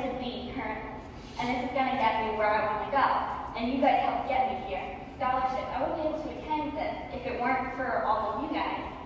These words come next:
and the knowledge that you poured into me. And so, for the future, I have to, I have to touch on this, obviously. For the future, these are the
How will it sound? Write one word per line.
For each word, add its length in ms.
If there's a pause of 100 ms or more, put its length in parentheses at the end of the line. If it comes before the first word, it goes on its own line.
(480)
and 480
the 80
knowledge 320
that 240
you 120
poured 200
into 240
me. 80 (600)
And 200
so, 400 (300)
for 100
the 160
future, 800 (140)
I 20
have 320
to, 80
I 240
have 320
to 80
touch 240
on 160
this, 160
obviously. 840 (200)
For 220
the 240
future, 640 (760)
these 260
are 180
the 60